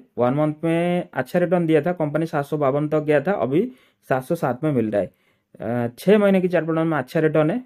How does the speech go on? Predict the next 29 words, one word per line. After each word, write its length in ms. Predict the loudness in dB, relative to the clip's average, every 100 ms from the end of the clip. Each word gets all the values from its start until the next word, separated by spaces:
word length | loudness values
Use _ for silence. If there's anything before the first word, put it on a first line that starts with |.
| -4
हमारा 240 | 0 0
टारगेट 380 | 2 0 2 0
भी 140 | 2 4
यही 180 | 4 2
इसी 260 | -2 -2
लेवल 240 | 0 2 2
का 100 | 2
रहेगा, 280 | 2 2 0
आठ 180 | -4 -4
सौ 160 | -4
का 100 | -2 0
टारगेट 400 | 0 0 0 0
है। 120 | -4 -8 _ _ _ _ _ _ -2
दस 200 | -2 0
परसेंट 420 | -2 0 -2 -2
की 60 | -4
छः 180 | -2 0
महीने 260 | 0 0
में 100 | 0
अच्छा 220 | -2 -2
रिटर्न 280 | -2 0 0
दिया 160 | 2 0
है। 60 | 0
फाइव 340 | -2 0 0
ईयर 80 | -2
की 80 | -2
चार्ट 180 | -2 -2
पैटर्न 160 | -2
देखोगे 420 | -2 -2 -2 -2